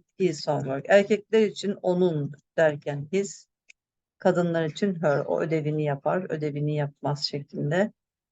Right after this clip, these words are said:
yaptık. Şimdi diğer aktiviteler, e, nelerdi, onlara da bakalım. Yeni bir paylaşımla. Evet, şimdi, evet, bunları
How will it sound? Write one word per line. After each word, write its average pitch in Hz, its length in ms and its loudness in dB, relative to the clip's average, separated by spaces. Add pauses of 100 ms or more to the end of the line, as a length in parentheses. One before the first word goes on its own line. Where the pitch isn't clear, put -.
(160)
yaptık. 165 560 -2
Şimdi 202 540 2 (480)
diğer 190 180 6
aktiviteler, 165 960 0
e, 156 60 -8 (500)
nelerdi, 151 500 2
onlara 156 340 2
da 143 100 0
bakalım. 156 640 0 (920)
Yeni 156 260 -4
bir 147 160 -2
paylaşımla. 147 1000 0 (3000)
Evet, 156 260 4
şimdi, 175 520 0 (2250)
evet, 185 240 6
bunları 185 380 4